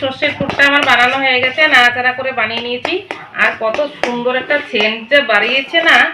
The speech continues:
খুব সুন্দর সেন্ট বাড়িয়েছে। এখন পুরটা নাড়াচাড়া করে রান্না করে নিয়েছি। এই পুরটা এখন একটা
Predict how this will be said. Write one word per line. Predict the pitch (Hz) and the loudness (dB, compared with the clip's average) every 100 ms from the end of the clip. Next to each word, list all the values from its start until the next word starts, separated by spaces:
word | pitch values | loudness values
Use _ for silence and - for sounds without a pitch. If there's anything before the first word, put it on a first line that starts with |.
| - - - - | -6 -10 -8 -8
খুব | 320 - - | -10 -10 -6
সুন্দর | 277 285 320 330 - | -2 -2 -2 -2 -4
সেন্ট | 254 214 | -4 -4
বাড়িয়েছে। | 202 185 165 - 151 - - - - - - | -4 -4 -6 -10 -16 -12 -12 -12 -20 -20 -10
এখন | 226 285 | -6 -4
পুরটা | 285 285 302 | -4 -2 0
নাড়াচাড়া | 277 240 254 262 | 4 4 2 -2
করে | 269 294 311 | 0 2 4
রান্না | 240 220 226 | 2 2 -2
করে | 262 269 | -2 -4
নিয়েছি। | 277 277 349 403 349 | -2 -4 -6 -10 -8
এই | - | -8
পুরটা | 247 240 262 | -8 -2 0
এখন | 247 269 | 0 -4
একটা | 254 | -8